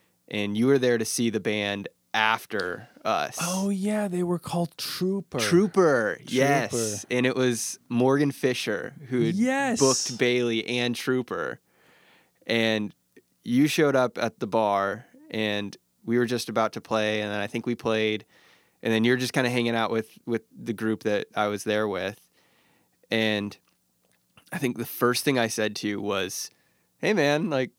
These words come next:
Speaker 1: what's it like being so tall?" And I will never forget this, 'cause you looked at me and you said, "Well, you run into a lot of things." And I was like,
Speaker 2: <laughs>
Speaker 1: "This guy, <laughs> we can be friends." <laughs> I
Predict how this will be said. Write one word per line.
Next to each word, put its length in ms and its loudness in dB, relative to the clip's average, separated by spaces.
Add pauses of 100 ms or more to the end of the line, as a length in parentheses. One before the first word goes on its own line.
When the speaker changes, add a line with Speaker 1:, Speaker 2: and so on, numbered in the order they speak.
(120)
Speaker 1:
what's 200 2
it 80 2
like 240 4
being 260 4
so 240 4
tall?" 600 2 (300)
And 220 4
I 140 4
will 100 4
never 300 6
forget 440 4
this, 360 -2 (180)
'cause 160 0
you 140 6
looked 180 4
at 120 4
me 100 4
and 80 2
you 80 4
said, 340 0 (420)
"Well, 380 4 (720)
you 100 0
run 240 6
into 280 4
a 40 0
lot 260 4
of 80 0
things." 500 2 (320)
And 120 10
I 140 8
was 160 4
like, 260 6 (180)
Speaker 2:
<laughs> 200 -20
Speaker 1:
"This 240 6
guy, 380 6 (440)
<laughs> 360 0
we 180 8
can 200 6
be 140 8
friends." 640 4
<laughs> 80 2 (1120)
I 80 2